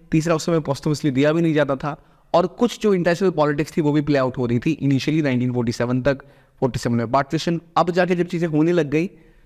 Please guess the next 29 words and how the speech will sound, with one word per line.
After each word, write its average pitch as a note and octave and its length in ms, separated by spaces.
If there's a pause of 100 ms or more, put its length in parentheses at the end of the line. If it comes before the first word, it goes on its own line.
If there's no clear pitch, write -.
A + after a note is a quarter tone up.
(280)
तो F3 80 (580)
फिर F3+ 380 (480)
नॉमिनेशंस F3 600
की - 80
प्रक्रिया D#3 360
होती C3 300
है, C3+ 100
और C#3 480
जब C3 320
दलाई C3 280
लामा D3+ 340
को A#2+ 340
नोबेल B2+ 240
प्राइज C#3 220
दिया B2+ 240
गया A#2+ 240 (340)
तो D#3+ 60
कमेटी D#3+ 380
ने F3+ 120
बोला D#3+ 340
कि E3+ 300
एक E3 140
तरह E3 160
से F3 360
हम E3 160
चाहते C#3+ 420
हैं F3 160
कि E3 140
जो D#3+ 380